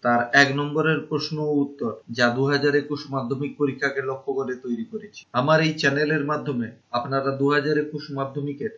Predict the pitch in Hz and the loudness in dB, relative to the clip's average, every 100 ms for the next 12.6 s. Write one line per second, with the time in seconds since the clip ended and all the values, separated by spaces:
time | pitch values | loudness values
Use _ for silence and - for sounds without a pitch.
0 | 117 120 139 147 151 147 156 143 131 135 | -2 2 2 2 -2 2 2 2 2 2
1 | 147 139 135 127 143 143 - _ 135 131 | 2 0 -2 0 -2 -2 -14 _ -2 0
2 | 117 - 117 135 139 135 135 113 - 135 | -2 -8 0 2 2 0 -4 -4 -8 -12
3 | 123 147 143 127 123 139 139 - - 131 | -4 0 2 0 0 0 0 -4 -6 -4
4 | 131 139 156 143 135 - 143 - 139 - | -4 -4 -4 -4 -6 -6 -8 -6 -8 -6
5 | 139 135 127 - 127 123 117 117 107 - | -4 -4 -4 -4 -2 0 0 0 -4 -10
6 | 113 127 113 - - 120 127 127 147 156 | 0 2 2 0 -6 -2 -2 -2 -2 -2
7 | - - 151 139 - 147 113 98 - _ | -6 -4 -2 -2 0 -2 -2 -10 -14 _
8 | _ 123 - 160 160 147 139 - - _ | _ -4 -2 -2 -2 0 0 0 -8 _
9 | - 135 147 143 - 143 139 135 139 147 | -6 -2 0 0 0 -2 -2 -2 -2 -2
10 | 135 135 120 - _ _ 120 131 127 117 | -2 -4 -6 -10 _ _ -8 -4 -4 -2
11 | 107 - _ _ - 135 143 135 147 147 | -6 -6 _ _ -6 -2 -2 -2 -2 -2
12 | 147 160 160 _ - 127 | -2 -4 -6 _ 2 4